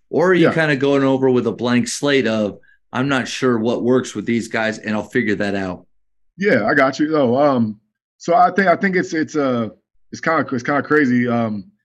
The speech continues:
Speaker 2: I don't think it's one or the other. I think it's both. You know what I mean?
Speaker 1: Mm.
Speaker 2: What I mean by that is that, like, when you have, um, a certain game
Speaker 1: <laughs>
Speaker 2: model, you know, and your game model for me would be, like, I wanna run, uh, I want us to get out in transition. I want us to flow into whatever we're flowing into.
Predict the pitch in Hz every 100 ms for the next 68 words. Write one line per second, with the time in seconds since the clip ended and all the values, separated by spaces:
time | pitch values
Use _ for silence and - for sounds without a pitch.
0 | _ 123 151 143 127 120 139 127 131 120
1 | 139 120 90 123 110 - - 104 104 104
2 | 110 107 98 90 85 123 135 143 143 127
3 | 135 135 113 120 113 110 107 104 135 135
4 | 139 127 117 113 107 104 95 - _ _
5 | - - 135 120 101 117 117 104 90 87
6 | 92 107 101 104 110 101 117 113 110 107
7 | 98 113 113 110 98 107 104 101 95 107
8 | 113 104 110 110 107 107 104 _ - _
9 | 104 104 110 117 113 98 113 110 110 117
10 | 107 104 - 110 113 110 - - 117 117
11 | 117 110 104 113 107 101 113 110 110 104
12 | - 101